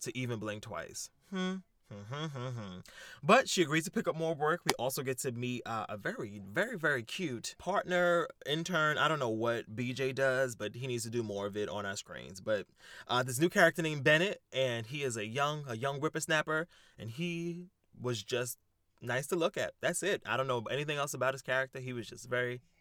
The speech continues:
nice <laughs> to look at. And we'll move on from there. So fast forward, Molly and Andrew finally get to link up. They're on this date. They're at this very nice restaurant. It was very cute. But Molly is talking about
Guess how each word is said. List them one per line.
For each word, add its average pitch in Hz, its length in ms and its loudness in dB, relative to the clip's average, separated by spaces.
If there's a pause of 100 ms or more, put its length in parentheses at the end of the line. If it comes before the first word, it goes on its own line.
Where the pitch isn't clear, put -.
(120)
nice 104 420 -4
<laughs> - 60 -8
to - 140 4
look 127 220 2
at. 95 180 -8 (420)
And 285 120 10
we'll 311 140 8
move 311 140 4
on 269 160 12
from 254 140 -4
there. 247 300 10 (220)
So 170 160 2
fast 202 320 8
forward, 143 380 8
Molly 156 380 6
and 131 160 0
Andrew 123 360 0
finally 185 360 4
get 131 160 0
to 113 100 -6
link 113 260 -4
up. 156 180 6
They're 123 160 0
on 113 160 -2
this 113 180 -6
date. 147 340 -4 (180)
They're 202 120 4
at 240 60 -2
this 120 120 -4
very 160 220 6
nice 135 260 -2
restaurant. 101 300 -4
It 95 40 -6
was 107 120 -8
very 233 180 0
cute. 95 320 -10
But 131 180 4
Molly 165 520 2
is 135 120 0
talking 135 360 0
about 104 420 0